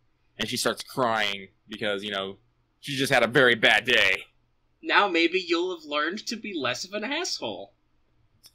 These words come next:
Speaker 2: Also, I wrote this in. What was this reverse cold open shit? What's with,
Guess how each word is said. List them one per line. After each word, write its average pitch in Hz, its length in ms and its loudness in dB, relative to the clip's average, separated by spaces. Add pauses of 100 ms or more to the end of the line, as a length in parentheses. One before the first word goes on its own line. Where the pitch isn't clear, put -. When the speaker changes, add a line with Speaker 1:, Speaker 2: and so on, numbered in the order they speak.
(1120)
Speaker 2:
Also, 139 280 -2
I 131 120 4
wrote 156 200 0
this 127 160 -8
in. 123 240 -4
What 139 120 -6
was 247 140 -4
this 202 140 -8
reverse 151 320 -6
cold 139 240 -6
open 143 220 -6
shit? 120 260 -4
What's 143 160 -6
with, 359 100 -8